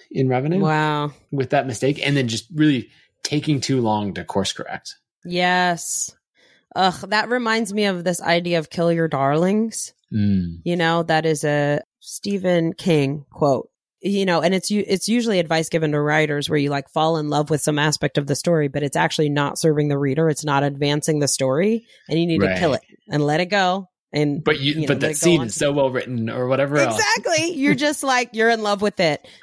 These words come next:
Speaker 2: And it's the same thing. It happens to us as creators and entrepreneurs where we, like, we are obsessed with this idea,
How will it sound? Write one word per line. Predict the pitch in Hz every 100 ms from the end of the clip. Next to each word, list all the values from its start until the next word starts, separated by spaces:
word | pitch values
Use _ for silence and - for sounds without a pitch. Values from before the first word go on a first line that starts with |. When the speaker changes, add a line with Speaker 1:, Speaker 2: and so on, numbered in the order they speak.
| -
Speaker 2:
And | 214
it's | 233 233
the | 240
same | 247 233
thing. | 233 247
It | 202
happens | 190 190 190 -
to |
us | 175 170
as | 170
creators | - 185 180 180 170
and | 156
entrepreneurs | 151 170 165 170 170 156
where | 151
we, | 147 156
like, | 143 143 - - - -
we | 180 165
are |
obsessed | 160 - 180 180
with | 185 -
this | 151 - -
idea, | 165 151 160 160 - 190